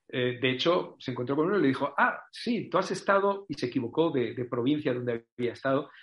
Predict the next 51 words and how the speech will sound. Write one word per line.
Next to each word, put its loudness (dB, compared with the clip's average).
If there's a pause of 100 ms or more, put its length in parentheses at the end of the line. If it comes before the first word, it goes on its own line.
(280)
Y -2
entonces, 4
eh, -10
Cicerón 0 (220)
se -4
quedó 4
muy 4
decepcionado 2
de 0
que 0
no 4
le 4
conocieran 0 (240)
todavía, 0
de, -10
de -10
que -8
no -4
supieran 0
lo -2
que 2
él 4
había 2
hecho -2
en -2
Sicilia, -2 (360)
pero 2
como 0
digo, 4
también 2
se -2
dio 0
cuenta 0
de -2
la -2
importancia -4
que -2
tenía -6 (220)
permanecer 4
en -6
Roma. -6
Y 2
a 2
partir 2
de 0
ese -2
momento, -6
todo -2
lo -2
que -2
pudo, -6